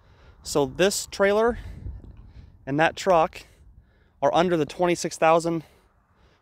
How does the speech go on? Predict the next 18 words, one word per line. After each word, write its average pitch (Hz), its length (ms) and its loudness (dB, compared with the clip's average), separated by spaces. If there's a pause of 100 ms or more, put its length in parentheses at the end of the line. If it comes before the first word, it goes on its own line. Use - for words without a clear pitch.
pound 160 240 0
requirement 165 420 2
for 156 100 -4
a 139 40 -2
C 156 220 -4
D 147 160 0
L. 175 260 0 (540)
I'm 170 140 2
gonna 208 140 2
get 175 120 -2
my 160 120 2
C - 200 -4
D 147 120 2
L 151 140 6
just 139 160 -8
because 135 140 0
I 127 80 2
probably 127 340 0